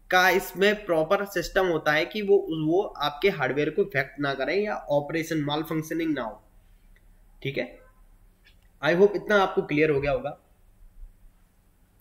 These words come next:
यहां तक कोई डाउट है तो आप बताइए, सिंपल समझ आ रहा है? ठीक है, यहां तक I hope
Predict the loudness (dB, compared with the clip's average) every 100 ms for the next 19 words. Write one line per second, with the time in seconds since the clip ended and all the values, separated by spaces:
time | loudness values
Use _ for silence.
0 | _ -2 0 2 0 0 6 6 6 2
1 | 2 2 2 -2 -4 -10 -18 _ _ _
2 | -4 -2 2 2 2 2 4 4 2 -4
3 | -14 -20 -18 -16 -14 -10 -8 -10 -14 -20
4 | -20 -20 -20 -20 -20 -20 -20 -20 -20 -20
5 | -20 -20 _ -20 _ _ _ _ _ _
6 | _ _ _ _ _ _ _ _ _ _
7 | _ _ _ _ _ _ _ _ _ -14
8 | -6 -4 -4 -8 -20 _ _ -20 _ _
9 | -4 -2 0 0 2 4 4 2 0